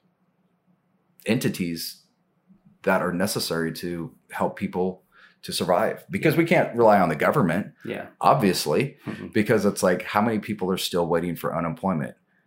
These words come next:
Speaker 1: two months later? Um, you know, we keep talking about these stimulus checks, and it's like, cool. So twelve hundred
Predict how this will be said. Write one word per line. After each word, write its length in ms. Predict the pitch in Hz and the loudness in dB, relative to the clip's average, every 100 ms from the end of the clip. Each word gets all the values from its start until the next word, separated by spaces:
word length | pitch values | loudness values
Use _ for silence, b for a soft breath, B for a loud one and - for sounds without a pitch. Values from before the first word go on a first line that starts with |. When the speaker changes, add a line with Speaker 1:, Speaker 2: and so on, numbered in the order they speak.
| _ _ - | _ _ -4
Speaker 1:
two 140 | 104 | 0
months 300 | 92 85 - | 0 0 -2
later? 400 | 82 65 60 - _ _ _ _ _ - | -4 -4 -8 -14 _ _ _ _ _ -10
Um, 400 | 78 73 69 71 _ - | -8 -6 -6 -10 _ -16
you 140 | 85 82 | -10 -6
know, 120 | 82 | -6
we 200 | 80 82 | -6 -10
keep 240 | - 101 - | -6 -6 -2
talking 300 | 85 82 78 | -4 -2 -4
about 260 | 82 76 | -4 -4
these 200 | 80 76 | -8 -6
stimulus 640 | - - 95 92 78 71 - | -4 -2 0 2 0 -4 -6
checks, 400 | - 65 - - | -6 -8 -8 -10
and 100 | 73 | -8
it's 160 | 76 | -8
like, 220 | 76 73 - _ _ _ | -8 -8 -12 _ _ _
cool. 340 | - 156 113 - | -2 0 2 -2
So 160 | - | -6
twelve 320 | - 117 113 | 0 2 2
hundred 200 | 110 107 | 2 0